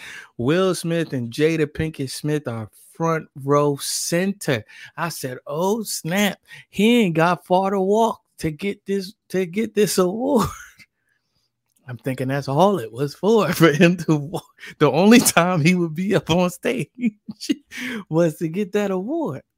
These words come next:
Oh, man. Dune just won three, three awards back to back to back. Apparently, it was this great, um, great sci-fi film that, you know, they killed it as far as sound and,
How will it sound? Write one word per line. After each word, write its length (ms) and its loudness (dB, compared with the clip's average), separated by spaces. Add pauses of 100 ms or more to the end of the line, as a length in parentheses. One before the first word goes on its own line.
(1120)
Oh, 260 -2
man. 360 -2 (380)
Dune 480 0
just 240 -2
won 320 -4
three, 580 -4 (160)
three 220 -2
awards 580 2
back 320 -4
to 80 -4
back 300 -6
to 60 -12
back. 340 0
Apparently, 500 -2
it 40 0
was 100 -4
this 180 -6
great, 340 -2
um, 400 -2 (500)
great 260 -2
sci-fi 640 0
film 340 -4
that, 200 -4 (180)
you 140 -4
know, 300 -4
they 200 -6 (180)
killed 340 -2
it 160 -2 (120)
as 180 -8
far 300 -4
as 100 -6
sound 580 -2
and, 220 -4